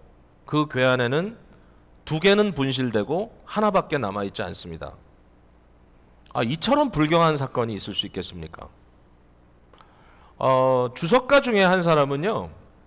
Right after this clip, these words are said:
요걸 아마 견딜 수 없었던 모양이에요. 그래가지고 어떻게 해석을 했냐면은 성전을 짓고 그 지성소를 지었을 때 지성소 안에 사이즈를 좀 넉넉하게 지면서 거기에 옆에 이제 뭐 상 같은 것도 놓고 이랬기 때문에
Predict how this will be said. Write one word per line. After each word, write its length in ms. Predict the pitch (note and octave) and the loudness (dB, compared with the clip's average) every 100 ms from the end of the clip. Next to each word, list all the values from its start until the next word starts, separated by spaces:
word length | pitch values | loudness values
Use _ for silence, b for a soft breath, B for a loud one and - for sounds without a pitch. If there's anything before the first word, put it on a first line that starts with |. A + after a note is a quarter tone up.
| _ - | _ -4
요걸 220 | E3 A3 | 2 4
아마 160 | F#3+ F#3+ | 4 2
견딜 340 | C3+ D#3+ A3 | 2 2 0
수 140 | A3 G#3 | 2 2
없었던 360 | - E3 D#3 | 2 0 0
모양이에요. 520 | C3 A2+ G2+ F#2+ D#3 | 0 2 0 -2 -4
그래가지고 320 | - C#3 D3+ A#2 | -2 0 2 2
어떻게 340 | A#2+ - G3+ | 2 0 0
해석을 320 | F#3 F3 E3 | 0 2 2
했냐면은 800 | C#3 B2+ A#2 G#2+ G#2+ E3 G2+ E2 - - | 0 0 -2 -2 -2 -2 -4 -8 -20 -12
성전을 580 | - A3+ A3+ G#3+ G3+ F3+ | -2 -2 2 4 4 2
짓고 580 | C3+ - D#3+ B2 E2 - | -2 -4 -2 -2 -2 -8
그 120 | - | -6
지성소를 560 | C3+ E3+ F3 E3+ E3+ | -2 0 0 0 0
지었을 400 | C#3 B2+ B2 A#2+ | 0 -2 -2 -6
때 360 | A2 E3 F#3+ B3 B B B B B - | -6 0 0 -2 B B B B B -6
지성소 480 | C#3+ F3+ F#3 F#3+ D3 | 0 2 2 4 4
안에 220 | C3 D3 | 4 2
사이즈를 500 | F#3 F#3 F#3 D#3+ D#3+ | 4 4 4 0 0
좀 160 | D#3 | 0
넉넉하게 520 | B2 C3 D#3 D#3+ D3 C3+ | -2 0 -2 0 -2 -2
지면서 500 | A#2 A2+ A2 D3 D3+ | -2 -4 -2 -4 -4
거기에 320 | A2 B2+ B2 | -4 -2 -2
옆에 320 | F#2+ - C3 | -2 -4 -4
이제 240 | G#2 A#2 | -4 -6
뭐 120 | G#2 G#2 | -4 -6
상 240 | - F#3 | -6 -2
같은 280 | F3 - C3 | -2 -2 -6
것도 180 | B2 B2 | -6 -6
놓고 240 | G#2+ B2+ | -4 -4
이랬기 220 | G#2+ A#2 | -4 -6
때문에 560 | G#2+ G2 F#2+ D3 C3+ | -4 -4 -2 -2 -2